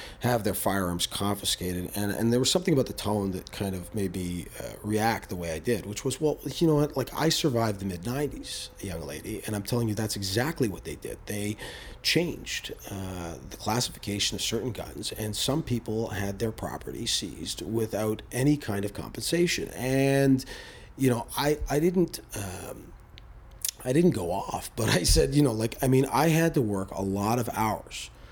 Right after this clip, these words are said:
you know, to pay for a six hundred dollar item when I was that young, and I was told, "Turn it in or go to jail." And that didn't seem too fair to me, and it looks like the firearm community is seeing some of the signs of the same sort of activities occur.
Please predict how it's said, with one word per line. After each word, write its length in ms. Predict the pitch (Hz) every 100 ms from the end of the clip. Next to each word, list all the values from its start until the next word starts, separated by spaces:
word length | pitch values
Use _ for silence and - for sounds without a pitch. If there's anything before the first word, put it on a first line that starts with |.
| - - - - - -
you 120 | 113 110
know, 140 | 92
to 140 | -
pay 320 | - 131 131 123
for 180 | -
a 40 | -
six 260 | - 139
hundred 260 | - 131 110
dollar 320 | 101 98 87
item 300 | 98 104 87
when 80 | 78
I 80 | 90
was 160 | 92
that 260 | 101 101 -
young, 360 | 113 120 - 64
and 140 | 92 -
I 60 |
was 140 | - -
told, 200 | 107 107
"Turn 280 | - 147
it 20 | 143
in 160 | 82
or 60 | 107
go 160 | 98
to 80 | 92
jail." 420 | 101 160 165 - - - -
And 500 | 113 113 113 110 113
that 160 | 127
didn't 200 | 151 160
seem 200 | 135 139
too 140 | 123 117
fair 200 | 135 151
to 120 | 110
me, 80 | 101
and 100 | 101
it 80 | -
looks 300 | 165 - -
like 200 | 175 -
the 80 | 131
firearm 300 | 123 123 120
community 400 | - 101 101 101
is 100 | -
seeing 280 | - 113
some 160 | 98 110
of 60 | 104
the 60 |
signs 500 | - 95 85 98 - -
of 140 | 98 90
the 80 |
same 440 | - - 123 127 123
sort 240 | - 107
of 60 | 98
activities 580 | 95 - 156 165 120 - - -
occur. 320 | 85 -